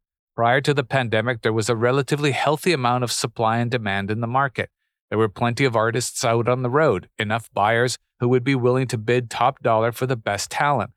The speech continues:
and lots of fans who would pay increasingly high ticket prices to see their favorite band or artist. This may have even been considered a good seller's market, since artists and agents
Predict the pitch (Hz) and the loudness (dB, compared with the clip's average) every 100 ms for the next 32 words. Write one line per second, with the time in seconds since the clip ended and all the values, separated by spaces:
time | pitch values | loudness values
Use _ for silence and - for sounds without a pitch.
0 | _ - 139 139 165 180 147 160 175 127 | _ -6 -2 0 0 0 -2 0 2 2
1 | 104 120 117 104 127 127 127 117 - 185 | 0 0 0 0 -2 0 -4 -6 -2 0
2 | 190 190 185 147 127 131 - 131 110 - | 0 0 -2 0 0 0 -2 -4 -4 -2
3 | 104 - 98 92 - _ _ - 151 110 | -2 -2 -4 -4 -12 _ _ -4 -2 0
4 | 104 95 - 95 95 101 - 92 92 95 | 0 0 -2 -4 -2 -4 -4 -4 -4 -2
5 | 107 123 131 135 80 - - _ _ 120 | -2 0 2 2 0 -6 -12 _ _ 0
6 | 156 - - 123 135 123 127 127 120 175 | 0 0 -2 0 2 2 2 0 0 0
7 | 190 151 110 117 113 107 117 - 180 135 | 2 2 0 0 0 -2 -4 0 2 2
8 | 113 - - 131 110 131 113 - 110 104 | 0 -2 -6 -4 0 0 0 -2 0 0
9 | 101 110 147 160 - 95 _ _ - 170 | 0 0 0 0 -2 -4 _ _ -2 -2
10 | - 123 123 131 - - - - 175 139 | 2 2 4 0 -2 -8 -6 -4 -2 2
11 | 127 120 120 117 | 0 2 0 -2